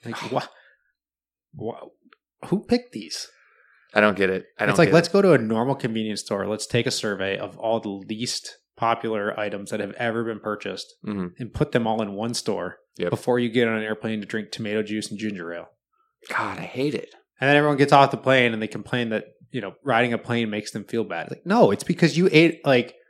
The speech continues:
Speaker 1: a Laffy Taffy, a Rice Krispie bar,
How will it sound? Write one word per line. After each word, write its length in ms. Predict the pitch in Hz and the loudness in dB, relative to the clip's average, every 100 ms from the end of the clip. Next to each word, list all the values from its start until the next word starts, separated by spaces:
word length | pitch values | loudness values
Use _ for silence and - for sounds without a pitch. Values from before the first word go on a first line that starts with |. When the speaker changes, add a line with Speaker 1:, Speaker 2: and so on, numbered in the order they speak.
| _ _ _ _ _ | _ _ _ _ _
Speaker 1:
a 80 | 127 | 4
Laffy 380 | 143 165 175 185 | 8 8 8 2
Taffy, 640 | 151 151 143 151 147 - _ _ _ _ _ _ _ _ _ _ | 4 4 2 0 -2 -8 _ _ _ _ _ _ _ _ _ _
a 320 | 135 120 113 107 _ _ _ _ _ _ | 0 2 0 -2 _ _ _ _ _ _
Rice 300 | 160 156 151 | 4 6 6
Krispie 340 | - 156 143 135 | 6 2 4 4
bar, 440 | 117 110 110 110 | 6 6 4 0